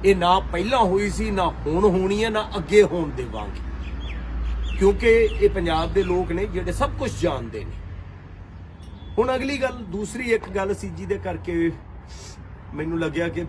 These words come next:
ਪਰਸੋਂ ਤੇ ਗੱਲ ਨਹੀਂ ਟਲਣੀ ਚਾਹੀਦੀ। ਅੱਜ ਇੱਕ ਪੰਜਾਬ ਯੂਨੀਵਰਸਿਟੀ ਦਾ ਵੀ, ਪੰਜਾਬ ਯੂਨੀਵਰਸਿਟੀ ਦਾ ਵੀ ਇੱਕ ਅੱਜ ਇਕੱਠ ਸੱਦਿਆ ਸੀਗਾ,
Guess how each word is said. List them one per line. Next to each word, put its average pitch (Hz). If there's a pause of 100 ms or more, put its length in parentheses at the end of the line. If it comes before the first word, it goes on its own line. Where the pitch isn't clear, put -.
(120)
ਪਰਸੋਂ 175
ਤੇ 185
ਗੱਲ 156
ਨਹੀਂ 165
ਟਲਣੀ 143
ਚਾਹੀਦੀ। 170
ਅੱਜ 175
ਇੱਕ 170
ਪੰਜਾਬ 160
ਯੂਨੀਵਰਸਿਟੀ 170
ਦਾ 170
ਵੀ, 156 (3500)
ਪੰਜਾਬ 165
ਯੂਨੀਵਰਸਿਟੀ 185
ਦਾ 190
ਵੀ 180
ਇੱਕ 165
ਅੱਜ 156
ਇਕੱਠ 160
ਸੱਦਿਆ 151
ਸੀਗਾ, 151